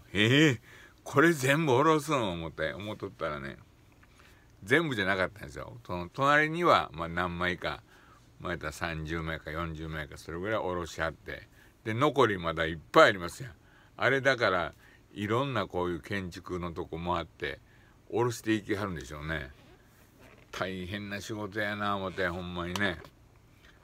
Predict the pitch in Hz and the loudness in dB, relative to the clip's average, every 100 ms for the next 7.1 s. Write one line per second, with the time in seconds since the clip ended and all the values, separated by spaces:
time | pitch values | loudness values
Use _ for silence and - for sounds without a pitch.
0 | - - 95 127 160 143 90 - - - | -20 -6 -2 0 2 2 2 -2 -20 -20
1 | - - - 214 220 214 208 151 104 95 | -14 -4 2 2 2 2 6 6 4 2
2 | 85 101 85 - 87 - - - - - | -2 -4 -4 -2 -2 -4 -14 -20 -20 -12
3 | - 185 - _ - 196 196 175 - 202 | -8 -8 -12 _ 4 6 6 2 -4 -2
4 | 180 151 123 104 92 98 95 - - 135 | -2 2 2 4 4 4 2 -4 2 4
5 | 156 160 92 92 92 101 101 123 113 87 | 4 -2 -2 -2 -2 -4 -2 -2 -4 -10
6 | - - - - - - - _ 123 123 | -16 -20 -20 -20 -20 -20 -20 _ 0 2